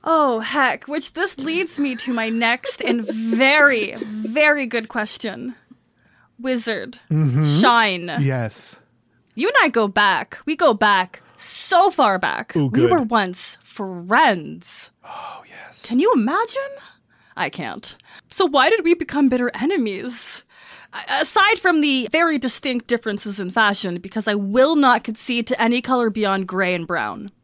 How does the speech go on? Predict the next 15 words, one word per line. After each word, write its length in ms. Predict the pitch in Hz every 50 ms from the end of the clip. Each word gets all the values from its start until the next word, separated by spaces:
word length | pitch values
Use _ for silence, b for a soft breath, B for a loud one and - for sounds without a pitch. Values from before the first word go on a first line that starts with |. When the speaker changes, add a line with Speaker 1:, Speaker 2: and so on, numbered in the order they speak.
| _ _ -
Speaker 2:
Okay, 420 | 156 135 - 147 139 117 110 - _
yes, 480 | - 143 131 120 104 - - - - - -
which, 260 | 139 123 - - - - 160 147 107
who 220 | - 151 160 156
boy, 380 | 135 117 131 131 120 117 117 110 110 143 160 151 - _
does 280 | - 123 120 120 117 117
that 640 | 120 127 131 123 117 117 143 139 139 151 - - -
not 360 | 160 135 135 127 123 - -
work. 540 | 139 123 147 165 143 - - - - - - _ _ _ _ _ -
Here's 520 | - - 202 208 240 277 277 240 - - - _ _
a 100 | 185 180
proposal 540 | - - - 170 - 170 147 135 117 131 123
that 140 | 120 117 110
I 120 | 104 107
have, 400 | 104 98 107 95 98 107 110 131